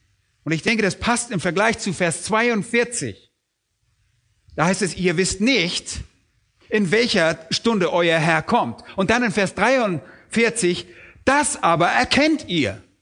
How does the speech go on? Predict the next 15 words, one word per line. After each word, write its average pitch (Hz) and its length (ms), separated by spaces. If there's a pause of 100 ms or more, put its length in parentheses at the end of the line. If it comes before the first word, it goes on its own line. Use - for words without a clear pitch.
(180)
Also 156 160
nicht 226 160
Befehl, 190 460
sondern 190 360 (100)
als 180 180
Indikativ, 170 500 (160)
„Dies 277 300
aber 160 460
oder 160 160
das 240 220
aber 190 180
erkennt 247 360
ihr.“ 113 200
Ich 123 100
glaube, 240 380